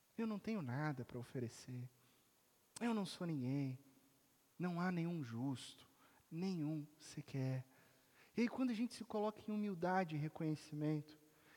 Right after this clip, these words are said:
a possibilidade de purificação se torna real. Esse é o grande paradoxo. O que Naaman faz, último verso,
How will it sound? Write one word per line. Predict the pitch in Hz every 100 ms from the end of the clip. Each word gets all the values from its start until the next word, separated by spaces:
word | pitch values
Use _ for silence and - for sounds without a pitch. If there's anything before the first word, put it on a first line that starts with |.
| -
a | 156
possibilidade | - 165 - 156 147 143 147 143
de | -
purificação | 156 147 - 147 - 143
se | 135 -
torna | 139 135
real. | 127 120 120 123 123 - - - - _ _ _ _ _ -
Esse | 180 -
é |
o | 170
grande | 160 185 202 147
paradoxo. | - 143 135 135 135 - - - - - - - - _ _ -
O |
que | - - 202 180 131 - - - - - _ _ _ - _ _
Naaman | 147 156 156 151 143
faz, | - 175 202 156 - - - - - - - 170
último | 160 - 147
verso, | 143 180 190 - -